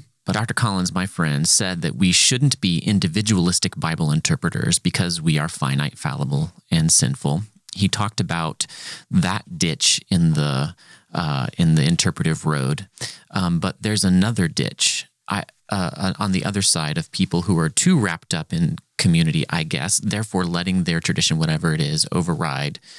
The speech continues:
what God is actually saying. This is starting to sound like a confusing question, but I just want you to weigh in on where you've seen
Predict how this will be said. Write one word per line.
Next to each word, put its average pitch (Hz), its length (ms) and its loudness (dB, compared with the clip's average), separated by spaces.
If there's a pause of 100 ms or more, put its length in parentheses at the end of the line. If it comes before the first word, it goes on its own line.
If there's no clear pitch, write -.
(260)
what 80 160 -2
God 73 180 -4
is 80 140 -2
actually - 320 -2
saying. 73 400 0 (360)
This - 140 2
is 131 80 4
starting 104 300 -2
to 78 60 0
sound 80 200 0
like 73 140 -4
a - 20 0
confusing - 420 0
question, - 280 -4
but - 100 0
I 135 60 0
just 143 160 -2
want 117 180 -2
you 95 440 0 (540)
to 107 140 2
weigh 104 260 0
in 87 280 2
on 92 160 2
where 107 160 2
you've 104 260 2
seen 85 440 4